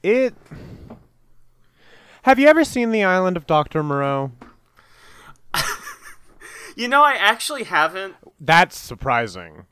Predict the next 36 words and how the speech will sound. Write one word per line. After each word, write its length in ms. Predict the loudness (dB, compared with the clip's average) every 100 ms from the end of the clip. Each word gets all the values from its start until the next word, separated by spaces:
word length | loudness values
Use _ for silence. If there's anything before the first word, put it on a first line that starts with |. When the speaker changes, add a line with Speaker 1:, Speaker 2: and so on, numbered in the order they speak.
| _
Speaker 2:
Yeah, 380 | 0 4 2 0
it 120 | -4 -4
is, 420 | -4 -4 -6 -6
it 160 | -6 -4
is 220 | -4 -4
surprising 920 | -6 -6 0 0 0 -4 -8 -12 -18 _ -16
because 640 | -16 -8 -6 -6 -8 -10
it 160 | -10 -8
seems 380 | -6 -6 -6 -6
like 160 | -4
something 360 | -4 -6 -8 -8
that 140 | -8
would 140 | -10 -12
be 160 | -12
right 280 | -6 -4 -4
up 220 | -6 -8
my 440 | -10 -8 -6 -10 -8
alley, 460 | -8 -8 -10 -12 -18 _ _ -10
especially 640 | -6 -4 -2 -2 -2 -6
with 300 | -4 -6 -8
the 220 | -12 -12 -12
weirdo 880 | -14 -10 -8 -6 -6 -6 -8 -12
Marlon 520 | -8 -4 -4 -4 -12 -14
Brando 800 | -10 -10 -10 -10 -8 -8 -12 -12
lore 380 | -10 -8 -6
surrounding 560 | -4 -4 -4 -8 -10 -12
that 180 | -12 -12
film. 460 | -8 -8 -8 -12 _ -10
Speaker 1:
And 160 | -6
you 40 | -2
know 140 | 0
the 100 | 0
Speaker 2:
But 220 | 0 0
Speaker 1:
stuff 60 | 0
about 240 | -2 -2
the, 100 | -4